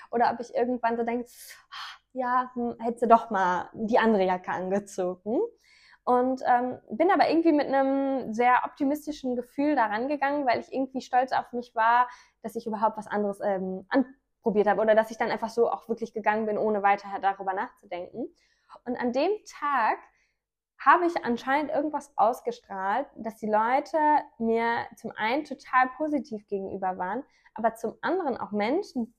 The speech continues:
hm, auf mich zukamen und meinten, "Boah, das sieht voll cool aus, was du da anhast", oder "Du siehst heute irgendwie so frisch aus", oder "Voll cooler Style",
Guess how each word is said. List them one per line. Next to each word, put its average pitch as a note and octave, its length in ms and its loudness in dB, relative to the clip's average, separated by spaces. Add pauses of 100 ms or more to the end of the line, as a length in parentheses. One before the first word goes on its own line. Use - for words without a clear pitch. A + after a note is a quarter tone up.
hm, A#3+ 360 -2 (140)
auf G#3+ 160 -4
mich G#3 180 -8
zukamen E4+ 400 0
und G#3 60 -4
meinten, - 280 -6
"Boah, G#3+ 120 0
das G#3 140 -10
sieht G#3 120 -10
voll G#3 180 -10 (100)
cool F4 160 4
aus, C#4+ 280 2
was C#4 120 -12
du B3+ 60 -4
da B3 60 0
anhast", A#3+ 680 -4 (300)
oder G#3 220 4
"Du G#3 100 -2
siehst G#3 260 -8
heute G#3 260 2
irgendwie G#3 360 -6
so G3+ 100 -8
frisch F#4 600 -2
aus", C#4 380 2 (400)
oder A3 360 0 (360)
"Voll A3 200 6
cooler G#3+ 300 -4
Style", B3+ 720 2